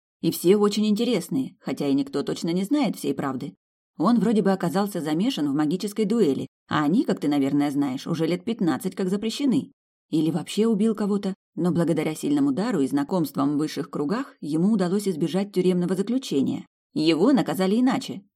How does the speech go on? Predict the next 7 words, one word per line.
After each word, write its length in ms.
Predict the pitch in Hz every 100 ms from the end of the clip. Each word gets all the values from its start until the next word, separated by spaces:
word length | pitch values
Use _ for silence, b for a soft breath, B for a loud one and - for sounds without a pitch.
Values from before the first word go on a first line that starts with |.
| _
Сослали 600 | - 156 - 214 233 135
в 80 | 131
Эйверидж. 480 | 196 160 - - - _ _ _ _ _ _ _ -
«Так 280 | 220 262
же, 140 | 226 262
как 260 | 175 170
меня», 480 | 165 160 131 127 127